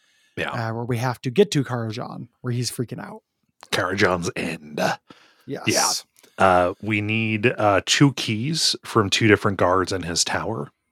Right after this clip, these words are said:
Speaker 1: Uh,
Speaker 2: Mm-hmm.
Speaker 1: and, uh, you know, I get both of them. You know, it's r-, literally just you go to two different sections of the level. It's, it's
Speaker 2: Yep.
Speaker 1: fine.
Speaker 2: And, and
Speaker 1: Uh,
Speaker 2: murder or pickpock-, pickpocket.
Speaker 1: Yeah.
Speaker 2: Guys.
Speaker 1: Bro-, uh,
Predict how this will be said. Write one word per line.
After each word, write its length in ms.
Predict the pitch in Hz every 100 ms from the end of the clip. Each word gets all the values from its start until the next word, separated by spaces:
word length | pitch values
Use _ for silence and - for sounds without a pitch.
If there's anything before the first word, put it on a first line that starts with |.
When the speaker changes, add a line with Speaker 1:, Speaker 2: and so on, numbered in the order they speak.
| _
Speaker 1:
Uh, 380 | 107 104 101 101 -
Speaker 2:
Mm-hmm. 40 | -
Speaker 1:
and, 360 | 101 95 98
uh, 300 | 92 90 87 87 _ - - -
you 140 | 104 90
know, 240 | 85 - -
I 100 | 110
get 180 | 95 85
both 200 | 110 110
of 80 |
them. 340 | 104 98 98 98 _ _
You 100 | 101
know, 100 | 95
it's 240 | 101 95 -
r-, 140 | 104 98
literally 380 | 98 90 87 87
just 220 | 95 -
you 80 | 104
go 120 | 92
to 100 | 82
two 120 | -
different 280 | 85 - 85
sections 380 | 95 85 90 82
of 40 |
the 80 | 87
level. 280 | 85 78 73 - -
It's, 260 | - - -
it's 180 | - -
Speaker 2:
Yep. 100 | 240
Speaker 1:
fine. 160 | - - - - - -
Speaker 2:
And, 120 | 160 147
and 160 | 175
Speaker 1:
Uh, 100 | 90
Speaker 2:
murder 220 | 139 135
or 200 | 131 120
pickpock-, 580 | 113 120 - 92 - - _ _ _ _
pickpocket. 460 | - 117 123 - 233 _ _ _ -
Speaker 1:
Yeah. 220 | 113 -
Speaker 2:
Guys. 140 | - -
Speaker 1:
Bro-, 140 | 139
uh, 80 | 127